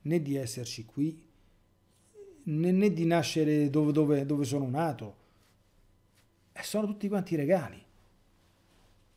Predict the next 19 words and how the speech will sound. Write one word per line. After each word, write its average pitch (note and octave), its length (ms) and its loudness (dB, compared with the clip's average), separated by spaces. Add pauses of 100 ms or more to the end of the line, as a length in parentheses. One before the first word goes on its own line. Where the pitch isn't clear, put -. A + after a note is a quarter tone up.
(3500)
Inutile F3+ 380 4
chiedersi D3 520 2
per, C3+ 160 -2
perché C#3 300 -2
a C#3 40 0
me D3+ 260 -2
e B2 220 -6
non C3+ 160 -4
un C3+ 140 -4
altro, A2 380 -12
no? F3+ 340 -4 (500)
Però E3 560 2 (160)
un, B2 180 -10
un, D#3 200 -8
una C#3 200 -2
cosa, D#3+ 260 2
interiorizzare C#3+ 960 0
queste - 380 -4
cose A#2+ 600 -8